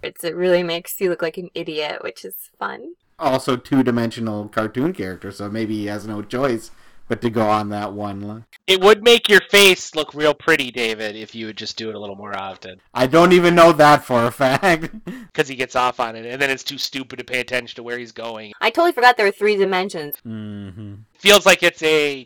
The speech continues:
Speaker 3: testament to both his, like, vanity and stupidity.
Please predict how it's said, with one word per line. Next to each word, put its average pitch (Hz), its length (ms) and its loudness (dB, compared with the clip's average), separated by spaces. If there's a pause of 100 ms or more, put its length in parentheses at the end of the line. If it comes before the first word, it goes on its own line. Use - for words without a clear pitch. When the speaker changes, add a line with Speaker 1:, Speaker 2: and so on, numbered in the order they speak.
(140)
Speaker 3:
testament 160 640 -2
to 143 180 -14
both 156 280 2
his, 143 180 -8
like, 135 180 0
vanity 135 640 0
and 131 180 -2
stupidity. 101 760 -16